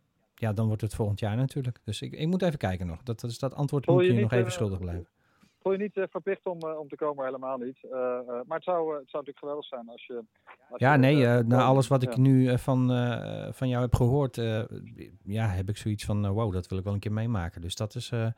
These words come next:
Speaker 1: dus de wil, eh, is er zeker. Alleen, eh,
Speaker 2: Ja.
Speaker 1: de praktische, eh, eh, g-, eh, agenda, eh, ja, dat, dat moet ik even, even checken.
Speaker 2: Ik snap het. Dingen als kinderen en, eh, dat soort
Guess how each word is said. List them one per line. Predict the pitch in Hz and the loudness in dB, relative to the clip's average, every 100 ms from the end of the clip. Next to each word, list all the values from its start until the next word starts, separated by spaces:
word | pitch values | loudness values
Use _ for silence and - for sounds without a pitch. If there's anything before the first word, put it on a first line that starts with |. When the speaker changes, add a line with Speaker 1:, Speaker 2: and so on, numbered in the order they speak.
| - _ | -10 _
Speaker 1:
dus | - | -6
de | - 110 | -2 4
wil, | 139 160 143 | 6 6 6
eh, | 127 127 | 6 4
is | 127 | 2
er | 120 | 4
zeker. | 110 104 143 190 - - - | 4 4 0 -6 -10 -18 -2
Alleen, | 120 120 120 | 2 4 4
eh, | 113 | 4
Speaker 2:
Ja. | 117 | 4
Speaker 1:
de | 110 | 4
praktische, | - 127 - 117 - 113 110 101 _ - | 2 2 0 -4 0 2 2 0 _ -8
eh, | 107 98 95 104 | -4 -2 -4 -6
eh, | 104 | -8
g-, | - | -10
eh, | 110 104 | -10 -10
agenda, | - - 107 - 113 104 98 98 | -10 -8 -6 -2 0 0 0 -2
eh, | 104 95 95 92 92 _ _ _ | -6 -6 -6 -8 -10 _ _ _
ja, | - 92 | -8 -8
dat, | 90 90 98 | -6 -8 -6
dat | 101 - | -6 -4
moet | 95 | -6
ik | 90 | -4
even, | 87 - - | -8 -10 -10
even | 95 - | -10 -10
checken. | 85 - _ _ - - _ _ _ - | -12 -14 _ _ -20 -20 _ _ _ -14
Speaker 2:
Ik | 123 | -12
snap | 127 120 | -8 -6
het. | 117 131 | -6 -4
Dingen | 135 | -2
als | 131 - | -2 -2
kinderen | 143 131 127 127 127 | -2 -2 -4 -4 -6
en, | 120 | -8
eh, | |
dat | 120 | -6
soort | 117 | -6